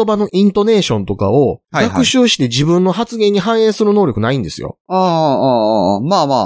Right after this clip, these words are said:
Speaker 2: あ、うん。通じてる、頭の中では繋がってるんでしょうけどね。
Speaker 1: もしくは繋がってないことに気がついていない。
Speaker 2: うん、うん、うん、うん。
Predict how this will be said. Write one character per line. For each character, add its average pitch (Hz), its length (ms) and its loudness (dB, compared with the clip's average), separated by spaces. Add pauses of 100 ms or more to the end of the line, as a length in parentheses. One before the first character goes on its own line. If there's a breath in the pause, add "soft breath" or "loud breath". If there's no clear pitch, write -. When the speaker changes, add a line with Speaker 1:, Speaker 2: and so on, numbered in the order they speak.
(160)
Speaker 2:
あ、 - 20 -20 (180)
う 135 100 -2
ん。 87 180 -2 (200)
通 151 480 2
じ 151 200 -4
て 170 120 0
る、 165 200 0
頭 233 280 -2
の 214 60 -2
中 135 220 -4
で 107 80 -2
は 90 60 -4
繋 127 220 -4
が 120 100 0
っ - 80 -8
て 113 100 -6
る 107 80 0
ん 87 60 0
で 82 60 -4
し - 120 -4
ょ 67 40 -6
う - 40 -8
け - 100 -10
ど 143 100 0
ね。 214 280 -4
Speaker 1:
も 220 160 -2
し - 80 -6
く 262 100 -4
は 208 100 0
繋 277 300 -6
が 269 80 -2
っ 262 140 -8
て 254 100 -4
な 151 140 0
い 120 60 -4
こ 165 100 0
と 135 100 -2
に 95 100 -10
気 - 140 -10
が 156 120 -4
つ - 180 -14
い 92 60 -12
て - 100 -4
い 95 40 -2
な 87 140 -4
い。 - 80 -20 (100)
Speaker 2:
う - 80 -12
ん、 107 40 -6
う 104 40 -4
ん、 95 140 -4
う 101 100 -4
ん、 85 560 0
う 85 200 0
ん。 - 40 -8